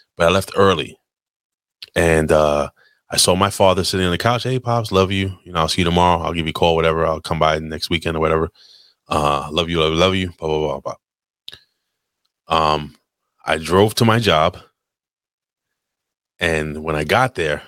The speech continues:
I was there no more than ten minutes. Not even that. I think I ju-, no, I just pulled up in the car. I got a call from my sister-in-law saying, "You gotta come back home. Your father's in the hospital." But I'm like, "What the fuck?" I literally just left him.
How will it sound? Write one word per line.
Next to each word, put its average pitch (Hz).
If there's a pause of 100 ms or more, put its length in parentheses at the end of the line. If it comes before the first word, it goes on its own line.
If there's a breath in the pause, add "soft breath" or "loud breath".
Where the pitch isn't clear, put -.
(140)
I 78
was 80
there 90
no 87
more 98
than 87
ten 92
minutes. - (240)
Not 101
even 107
that. 78
I -
think 110
I 104
ju-, -
no, 120
I 110
just 113
pulled 107
up 110
in 85
the 78
car. 101 (680)
I 82
got 82
a 90
call 80
from 78
my 76
sister-in-law 73
saying, 76
"You 80
gotta 76
come 76
back 82
home. 80 (1160)
Your 78
father's 76
in 78
the 76
hospital." 78 (120)
But 85
I'm 85
like, 87
"What 110
the -
fuck?" - (540)
I 92
literally 90
just 87
left 110
him. 73